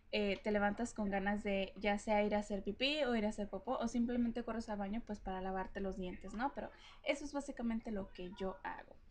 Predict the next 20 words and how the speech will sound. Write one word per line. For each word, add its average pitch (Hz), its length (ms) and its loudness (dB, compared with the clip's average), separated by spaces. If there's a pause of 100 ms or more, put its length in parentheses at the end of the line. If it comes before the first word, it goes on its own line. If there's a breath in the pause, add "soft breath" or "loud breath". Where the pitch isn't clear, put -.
(480 loud breath)
Pregunta 277 440 8 (200)
número 240 560 4
dos. 185 500 2
"¿Alguna 240 360 6
vez 269 240 4
has 254 180 2
andado 240 520 4
con 226 180 0
el 214 140 2
salivazo 202 600 2
a 226 60 0
todo 214 280 0
lo 208 140 0
que 196 100 -4
da? 220 320 6
Esto 226 260 -2
incluye 220 360 2
maquillaje 196 540 -2
corrido, 247 400 2
frijolazo 208 720 -2